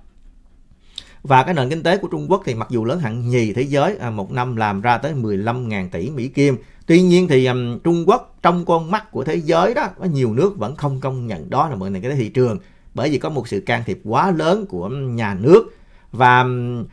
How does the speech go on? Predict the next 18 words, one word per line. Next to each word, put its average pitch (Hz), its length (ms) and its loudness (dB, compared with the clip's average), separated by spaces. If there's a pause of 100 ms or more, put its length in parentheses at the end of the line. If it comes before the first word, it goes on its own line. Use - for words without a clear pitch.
(220)
có 214 300 8
rất 254 260 0
là 117 140 0
nhiều 110 400 -2
các 160 100 -4
cái 175 140 -8
yếu 190 240 2
tố 175 220 4
mà 143 160 -2
người 107 120 -6
ta 120 120 -2
thấy 151 160 0
rằng 107 220 -4
ở 107 180 -2
nơi 135 240 0
đây 123 160 2
không 123 440 -2
có 151 300 2